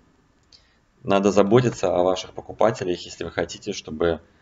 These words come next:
они покупали больше. И снова современные технологии. И снова вы скажете: "Ай, дорого, ай, не в этой жизни".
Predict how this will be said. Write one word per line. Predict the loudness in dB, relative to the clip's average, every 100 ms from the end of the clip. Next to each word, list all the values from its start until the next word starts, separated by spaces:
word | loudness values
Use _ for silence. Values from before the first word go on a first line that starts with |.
| _ _ _
они | -8 -6 -6 -8
покупали | -12 0 2 2
больше. | 0 -2 -2 -10 -16 _ _ _ _ _ _ _ _ _ _ _ _ _ _ _ _ _ _ _ _ _ _ _ _ _ -18
И |
снова | 4 4 4
современные | 4 2 4 2 0
технологии. | -2 -4 0 4 6 6 2 -2 -10 _ _ _ _ _ _
И |
снова | 2 6 8
вы | 6
скажете: | 4 2 2 -2 2
"Ай, | 4 4
дорого, | 4 4 4 4 2 0 -2 -4
ай, | 2 4
не | 4
в |
этой | 2 2 -2
жизни". | 4 4 4 0 -2